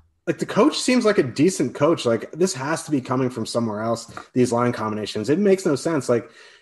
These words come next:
the Coyotes can have a competent top six, but they just choose not to. So I think, you know, the Sharks top line is in play tonight. I, I also like the Tomas Hertl, Timo Meier combo.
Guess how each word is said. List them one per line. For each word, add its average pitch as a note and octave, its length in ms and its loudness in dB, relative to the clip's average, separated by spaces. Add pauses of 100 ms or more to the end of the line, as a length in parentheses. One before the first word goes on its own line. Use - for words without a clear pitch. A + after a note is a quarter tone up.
the C#3+ 80 -2
Coyotes G#3+ 440 4
can G3 160 2
have C3+ 340 0
a B2 60 0
competent A#2+ 500 -2
top G2+ 220 -14
six, - 300 -4
but G2+ 100 -10
they A2+ 80 0
just A2 240 -6
choose A2+ 240 0
not G#2 300 -8
to. G2 260 -14 (420)
So C3 320 4
I C3+ 160 -2
think, F#3 300 0
you E3 80 2
know, C#3+ 100 0
the B2 80 -4
Sharks C#3+ 300 -2
top C3+ 240 -6
line A#2+ 460 -2 (760)
is A#2+ 140 -10
in A2 80 -4
play A#2 200 -2
tonight. A2+ 360 -6 (320)
I, C3+ 100 -2
I D3 320 4
also D#3+ 240 2
like D3 220 2
the B2+ 100 -2
Tomas B2+ 460 -4
Hertl, B2 380 -2
Timo B2 280 -6
Meier A2+ 360 -6
combo. A2+ 640 -6